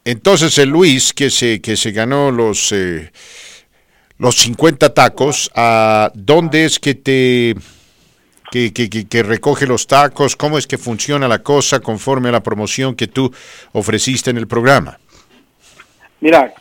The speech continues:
Speaker 2: como voy a estar muy ocupado, no voy a tener la oportunidad de mandar y llevar. Entonces, eh, ya sea que me pueden mandar un texto al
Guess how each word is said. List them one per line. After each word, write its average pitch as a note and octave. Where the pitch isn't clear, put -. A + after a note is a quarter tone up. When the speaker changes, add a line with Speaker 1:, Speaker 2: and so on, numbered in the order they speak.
Speaker 2:
como D3
voy F#3
a -
estar G#3+
muy G#3+
ocupado, F#3
no E3+
voy E3+
a E3
tener D3+
la D#3+
oportunidad C3+
de C#3
mandar B2
y A2
llevar. A#2
Entonces, C#3
eh, C#3+
ya E3
sea F#3
que F3
me D3
pueden E3+
mandar D3+
un D#3+
texto D#3
al C3